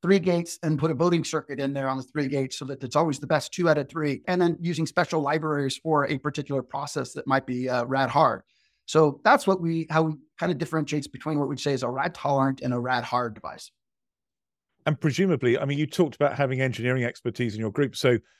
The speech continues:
Speaker 2: your group has the engineers that can help, you know, not only tweak that process to create the, uh, the rad tolerant device, but also create the radiation hardened device as well from that initial design phase. I mean, that, that's what you're bringing to the product divisions, is it?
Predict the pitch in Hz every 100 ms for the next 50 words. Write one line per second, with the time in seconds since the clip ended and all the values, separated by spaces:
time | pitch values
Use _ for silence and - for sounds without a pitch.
0 | _ - 151 143 143 139 120 131 127 120
1 | 135 123 120 - 123 135 135 - _ _
2 | - 131 113 120 123 131 135 131 113 151
3 | 143 123 - 127 123 - 113 - - 117
4 | - 143 120 - 113 110 113 110 110 117
5 | 113 123 104 135 143 104 - 98 95 95
6 | - 117 _ _ _ - 147 127 127 110
7 | 120 117 113 117 113 104 110 120 117 107
8 | 98 101 101 - 98 113 107 _ _ _
9 | - - 165 143 131 - - 135 127 -
10 | 123 110 160 131 101 92 120 123 147 156
11 | 156 143 151 117 123 127 120 98 113 117
12 | 110 _ _ _ 151 123 101 98 - 90
13 | 85 90